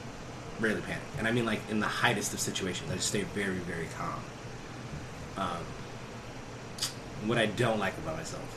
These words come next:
I have an addictive personality,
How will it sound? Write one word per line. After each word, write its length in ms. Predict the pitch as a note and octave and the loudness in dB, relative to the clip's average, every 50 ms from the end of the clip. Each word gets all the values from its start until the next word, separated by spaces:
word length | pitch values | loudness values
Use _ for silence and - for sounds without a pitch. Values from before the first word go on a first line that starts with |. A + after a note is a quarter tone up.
| - - - - - - - - - - - - - - - - - - - - - - - - - - - - - G#2+ | -8 -8 -8 -8 -8 -8 -8 -8 -8 -8 -8 -8 -8 -8 -8 -8 -8 -8 -8 -8 -8 -8 -8 -8 -8 -8 -6 -2 6 8
I 80 | A#2+ A#2+ | 10 12
have 300 | B2+ D3 D#3+ E3+ C#3+ C3 - - - | 12 12 12 12 10 8 2 -2 0
an 60 | A#2+ | 2
addictive 500 | B2 A2+ - - C3 C3 - - C3+ C3 - - | 2 4 6 8 8 8 10 8 6 6 6 6
personality, 680 | B2+ A#2 - - A2 G#2+ G#2 G#2+ A2 A#2+ B2+ C#3 C#3+ | 6 6 6 6 6 6 6 8 8 8 6 6 4